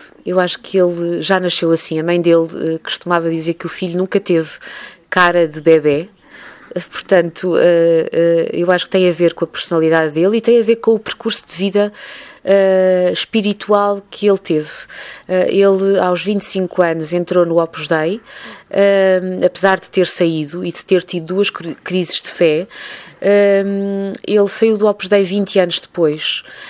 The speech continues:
eh, porque teve uma crise de fé que não conseguiu resolver. Mas o facto é que, sem dúvida nenhuma, estes vinte anos de, de, do Opus Dei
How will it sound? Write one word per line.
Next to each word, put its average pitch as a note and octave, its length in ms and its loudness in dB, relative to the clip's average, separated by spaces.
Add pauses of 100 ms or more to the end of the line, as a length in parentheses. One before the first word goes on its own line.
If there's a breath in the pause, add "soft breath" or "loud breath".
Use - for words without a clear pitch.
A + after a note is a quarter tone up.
(260 loud breath)
eh, F#3 460 2
porque - 180 -12
teve F#3 220 0
uma F#3+ 100 2
crise F#3+ 300 0
de - 80 -4
fé F#3 240 2
que - 160 -4
não G#3+ 120 2
conseguiu F3 400 -4
resolver. C#3+ 560 -2 (460 loud breath)
Mas G#3+ 240 0
o A#3 40 2
facto A#3+ 440 0 (100)
é - 260 2
que, - 400 -14 (120)
sem C#4 420 2
dúvida G#3 320 2
nenhuma, F#3+ 280 0
estes G#3+ 320 0
vinte A3 380 0
anos F3 380 0
de, E3 360 2
de, D#3+ 220 -6
do E3+ 280 -6
Opus F3+ 300 0
Dei F3+ 280 2